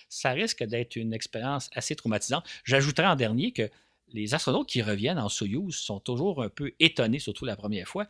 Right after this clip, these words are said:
à quel point c'est une épreuve de revenir sur Terre, et ils sont très contents une fois que la capsule est au sol puis qu'il n'y a plus rien qui bouge. Ça sera pas le cas cette fois-ci. Ça va être à suivre. J'ai hâte de voir leur compte rendu. Peut-être qu'ils vont nous dire que finalement, c'est pas si pire que ça, mais en réalité, je sais pas ce qu'ils vont ressentir.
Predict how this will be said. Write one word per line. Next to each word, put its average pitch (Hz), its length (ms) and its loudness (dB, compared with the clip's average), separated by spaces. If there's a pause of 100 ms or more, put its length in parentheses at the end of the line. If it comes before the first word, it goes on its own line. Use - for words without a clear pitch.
(200)
à - 100 -10
quel 127 220 -2
point 202 200 -2
c'est - 240 -2
une 123 220 2
épreuve 190 540 4
de 113 100 -2
revenir 110 340 -2
sur - 200 -4
Terre, 143 180 0
et 117 100 0
ils 110 80 2
sont 139 160 0
très 175 180 0
contents - 300 -4
une - 80 -8
fois - 140 -8
que - 80 -12
la 110 60 -8
capsule 123 280 -4
est 107 140 -6
au 104 100 -4
sol 143 280 -2
puis - 120 -12
qu'il 98 100 -6
n'y 92 40 -10
a - 20 -16
plus 113 120 -6
rien 113 180 -4
qui 104 140 -8
bouge. 139 320 -8 (320)
Ça - 100 -10
sera - 240 -6
pas 123 80 -2
le 107 60 -4
cas - 120 -8
cette - 200 -10
fois-ci. - 320 -10 (260)
Ça - 200 -10
va 226 120 -10
être - 120 -6
à 127 60 0
suivre. 127 300 -4
J'ai 120 80 -2
hâte 190 180 2
de 143 80 -2
voir 120 220 4
leur 113 160 2
compte 120 240 -4
rendu. 110 380 -4 (340)
Peut-être 160 280 0
qu'ils 117 120 -2
vont 107 100 -2
nous 107 120 -2
dire 127 200 -2
que 104 120 -4
finalement, 110 500 -2
c'est - 420 -8 (120)
pas 131 100 2
si - 240 0
pire 113 180 -2
que 113 140 -4
ça, 214 200 -4
mais 175 100 0
en 127 40 0
réalité, 120 380 -4
je - 60 -6
sais 113 80 -8
pas - 100 -4
ce - 80 -6
qu'ils 90 80 -12
vont 82 60 -14
ressentir. - 340 -12